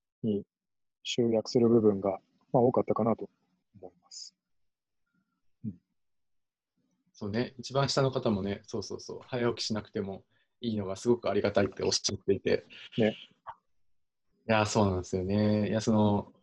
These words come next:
Speaker 2: シンクアウトとしては、やっぱり朝早く起きていただいて、一日の始まりを哲学対話で始めて、
Speaker 1: うん。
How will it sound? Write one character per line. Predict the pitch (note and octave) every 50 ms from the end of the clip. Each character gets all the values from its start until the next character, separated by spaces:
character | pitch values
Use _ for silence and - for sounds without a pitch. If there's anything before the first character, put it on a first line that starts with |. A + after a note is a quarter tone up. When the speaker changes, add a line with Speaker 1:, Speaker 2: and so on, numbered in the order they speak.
| _
Speaker 2:
シ | - - - C#3+
ン | C#3+ D3
ク | - E3
ア |
ウ | D#3+ D#3
ト | - A#2
と | - A2
し | G#2 -
て | - A2+
は、 | G#2+ G#2+ A2 B2 A#2+ A#2 - - _ -
や | A#2
っ | A2+
ぱ | - C3
り | A#2+ G#2 G2 - - _ _ _ _ _ _ _ _
朝 | - A2 - - A#2 A2 G2+ - - _ _ _ _ _ _ - - _ _ _
早 | - - - - - B2 A2 G#2
く | - - G2+ F#2+ - - - _ _ _ _ _ _
起 | - A#2+ - -
き |
て | - A2 G2
い | F#2
た | - G2+
だ | G2 G2
い | F#2+ -
て、 | - G2+ G2+ F#2+ - - _ _ _ -
一 | G#2+ - A#2+ A#2
日 | G#2+ G2 - G#2
の | G#2 -
始 | G#2+ F#2+ G2+ G2+
ま | G2 G2
り | G2 G2
を | F#2+ F#2+ G2
哲 | - - G#2 - A2
学 | G2 - -
対 | - G#2+ G2+
話 | F#2+ F#2
で | F#2 F#2+
始 | F#2 - G#2 G2 G2+
め | G2 F#2 F#2+
て、 | - - G2
Speaker 1:
う | A#2
ん。 | A2+ G#2+ G#2 F#2+